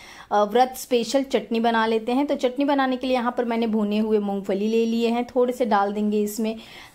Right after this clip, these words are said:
फ्रेश धनिया पत्ता, थोड़ा सा डालेंगे हरी मिर्च स्वाद के अनुसार, जितना मतलब तीखा पसंद करते हैं उस हिसाब से। और अब इसमें हम डाल देंगे नींबू का रस, मतलब कि पाँच से छः बूंद, बहुत ज़्यादा मत डालिएगा नहीं तो खट्टा हो जाएगा ज़्यादा।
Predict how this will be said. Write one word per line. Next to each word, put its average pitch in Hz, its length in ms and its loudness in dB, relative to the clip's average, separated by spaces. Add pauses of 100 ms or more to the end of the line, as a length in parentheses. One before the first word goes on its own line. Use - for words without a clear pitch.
(180)
फ्रेश 208 280 0
धनिया 196 280 0
पत्ता, 226 360 0
थोड़ा 247 260 0
सा 254 100 -2
डालेंगे 214 580 2
हरी 208 340 0
मिर्च 240 300 0
स्वाद 190 380 0
के 214 80 -2
अनुसार, 208 400 0
जितना 202 380 -2
मतलब 208 240 -4
तीखा 208 260 -4
पसंद 202 360 -4
करते 196 220 -2
हैं 196 60 0
उस 202 120 -6
हिसाब 190 260 -2
से। 320 240 -4 (400)
और - 80 2
अब 240 120 2
इसमें 254 240 0
हम 240 180 -2
डाल 214 300 4
देंगे 220 400 -2 (1300)
नींबू 214 400 2
का 214 440 6
रस, 202 340 0
मतलब 214 340 0
कि 226 80 -4 (540)
पाँच 214 160 6
से 240 160 -4
छः 220 260 2
बूंद, 254 220 2
बहुत 214 260 2
ज़्यादा 208 440 4
मत 202 240 -2
डालिएगा 202 380 2
नहीं 294 140 0
तो 254 80 -2
खट्टा 214 320 -6
हो 214 140 0
जाएगा 190 300 0
ज़्यादा। 185 320 0